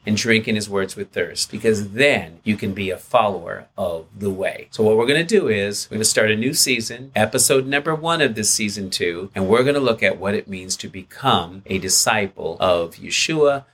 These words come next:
but more specifically, become a follower. And so this is gonna be really great as we jump in and take a look at all of the lessons we'll learn. Today, we'll talk about becoming a follower, how to become someone who willingly honors and submits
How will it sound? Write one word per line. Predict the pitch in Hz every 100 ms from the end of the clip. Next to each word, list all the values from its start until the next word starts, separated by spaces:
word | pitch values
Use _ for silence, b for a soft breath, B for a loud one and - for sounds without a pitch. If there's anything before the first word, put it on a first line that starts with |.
| _
but | 101
more | 104 113
specifically, | - - - 190 - 110 98 92 95
become | - 113 - 113 104
a | 110
follower. | 101 - - 120 95 82 - -
And | 107 101
so | - 107 95 95
this | 92 127 -
is |
gonna | 123 110
be | 95
really | 98 110 101
great | 101 113 120 107
as | -
we | 98
jump | 95 - 113 110
in | 107 107
and | 90 85
take | 117 110
a |
look | 101 107 -
at | 104 95 -
all | 113 135 139
of | 104
the | 98
lessons | 95 110 117 98 98
we'll | 87 87
learn. | 104 107 92 92
Today, | - 110 110 120
we'll | 123 131
talk | 135 127
about | 123 107
becoming | 104 104 95 90
a |
follower, | 90 120 110 98 82 98 - _
how | - 120 120 131
to | -
become | 107 104 101
someone | - 135 120 110
who | 98 92
willingly | 95 113 127 113 101
honors | - 107 113 104 92
and | 85
submits | - 95 107 143 117 -